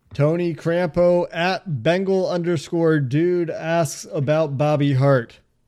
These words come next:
With the hiring of Frank Pollock, have the chances of Bobby Hart staying on this team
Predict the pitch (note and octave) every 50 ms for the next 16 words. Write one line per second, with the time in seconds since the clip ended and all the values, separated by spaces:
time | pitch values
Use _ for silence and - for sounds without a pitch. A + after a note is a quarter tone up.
0 | _ _ _ - C#3+ C#3+ C#3+ - D3+ C3 B2 C#3+ D#3+ E3+ F#3+ G3+ G3+ G3+ F3 E3
1 | C#3+ - - - F3 E3+ F#3 F#3 - - - D#3 E3 F#3 G3 G3 D#3+ C3+ B2+ B2+
2 | - _ _ _ _ _ _ _ - D3 C#3+ C3 C#3 C3+ - D#3 E3+ F3 F3 -
3 | F3 E3 E3 C#3 A#2+ B2 D3 D#3 E3 E3+ E3+ C#3+ C3+ D3+ D#3 D#3+ D#3 - - -
4 | E3 D#3+ E3+ E3+ E3 E3 D#3+ D#3+ D#3 D#3+ D#3 C#3+ - - - D3 D#3 D#3 D3+ D3+
5 | D3+ D3+